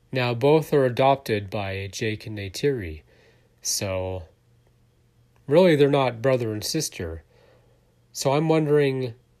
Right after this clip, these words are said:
'cause in this movie, I don't think Spider gets his own avatar, but maybe in one of the sequels, and maybe they have a family of their own. What do you think? But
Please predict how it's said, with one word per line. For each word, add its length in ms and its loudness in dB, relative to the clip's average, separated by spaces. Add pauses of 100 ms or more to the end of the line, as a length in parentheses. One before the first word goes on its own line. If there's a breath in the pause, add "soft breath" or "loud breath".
(1200)
'cause 200 -2
in 80 0
this 240 0
movie, 260 2
I 60 2
don't 180 0
think 200 -2
Spider 680 0 (460 soft breath)
gets 240 -4
his 180 -4
own 160 -4
avatar, 640 -6
but 280 -10
maybe 240 -2
in 80 -2
one 160 0
of 80 -4
the 100 -4
sequels, 880 -4 (640 soft breath)
and 220 -2
maybe 200 -2
they 120 -6
have 180 -6
a 60 -4
family 420 -4
of 140 -8
their 260 -2
own. 260 -8
What 120 -8
do 60 -8
you 60 -10
think? 560 -12 (2000)
But 420 -8